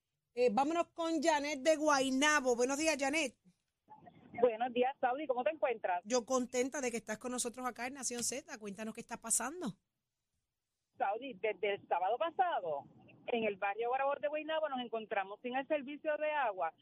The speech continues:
Speaker 2: y estoy como todos los radio oyentes. Lo que tengo son envejecientes alrededor.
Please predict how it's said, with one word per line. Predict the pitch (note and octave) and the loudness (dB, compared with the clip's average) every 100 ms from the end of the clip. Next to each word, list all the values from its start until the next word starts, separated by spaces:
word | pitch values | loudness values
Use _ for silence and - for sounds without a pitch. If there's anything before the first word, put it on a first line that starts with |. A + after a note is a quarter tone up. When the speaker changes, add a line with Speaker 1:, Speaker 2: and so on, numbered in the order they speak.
| _ - | _ -4
Speaker 2:
y | C#4 | -4
estoy | - E4 | -2 -4
como | E4 D#4 C4+ | -2 -4 0
todos | A3+ G#3+ | 0 2
los | A3 C4 | 2 0
radio | C4+ C4 C4 | 0 0 0
oyentes. | A#3+ G3+ F3 - E3+ E3 _ _ | 0 -2 -4 -6 -8 -8 _ _
Lo | B3 A#3 | -2 0
que | A#3 | -2
tengo | A3+ C4 | -2 -2
son | D4+ D4+ | -2 -2
envejecientes | C#4 C4 B3 - A3+ A#3 D4 | -2 -2 -4 -6 -6 -4 -4
alrededor. | D#4 C4+ A#3 G3+ F#3 G3+ A3+ | -2 0 0 0 -2 -2 -4